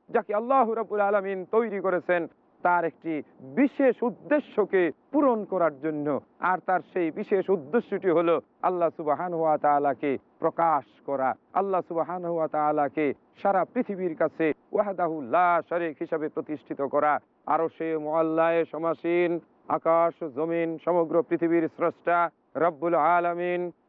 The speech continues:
ক্ষুদ্র মানুষের কণ্ঠ দিয়ে আল্লাহু আকবার ধ্বনির মধ্য দিয়ে তার মহানত্বকে যখন ঘোষণা করান,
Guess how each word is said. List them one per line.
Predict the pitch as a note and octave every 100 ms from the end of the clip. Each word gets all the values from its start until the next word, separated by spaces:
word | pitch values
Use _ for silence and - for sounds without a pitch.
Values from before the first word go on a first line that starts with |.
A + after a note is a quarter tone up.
| -
ক্ষুদ্র | B3 F3+ F3+ F#3
মানুষের | D#3 F#3 F3 - E3+
কণ্ঠ | E3 F3 G3 -
দিয়ে | E3 F3+ F3 F3+ - _ -
আল্লাহু | G3 F3+ F3 E3+ E3+ E3 C#3 -
আকবার | G#3+ - D#3+ E3 D3+
ধ্বনির | G#2 E3 D#3+
মধ্য | D#3 F3 D3 E3
দিয়ে | D#3+ E3+ E3+ - _
তার | - E3 D3
মহানত্বকে | A#2 D3 F#3+ F3+ E3+ - E3+ E3
যখন | D#3 D3+ D#3+ D#3+
ঘোষণা | B2+ D3 E3 D#3+
করান, | D#3 D#3+ E3 E3